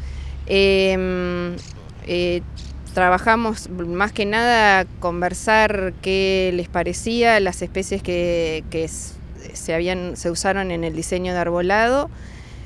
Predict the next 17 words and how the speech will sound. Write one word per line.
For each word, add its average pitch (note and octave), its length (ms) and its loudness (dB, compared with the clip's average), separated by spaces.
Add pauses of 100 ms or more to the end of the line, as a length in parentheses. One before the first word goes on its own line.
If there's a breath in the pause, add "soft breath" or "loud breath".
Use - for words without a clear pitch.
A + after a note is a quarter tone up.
(120)
eh, F3+ 800 2
que F3 160 0
también F3+ 340 0
se G#3 120 2
habían F3 200 2
trabajado F3 560 2
con E3+ 180 0
el E3 120 -4
consejo, A#3+ 760 0 (380 loud breath)
pero E3 200 2
bueno, F3+ 240 2
ahora F3 240 0
estaba F3+ 420 4
el E3 100 0
trabajo D#3+ 420 -2
terminado, F3 800 0
digamos. G3+ 680 -2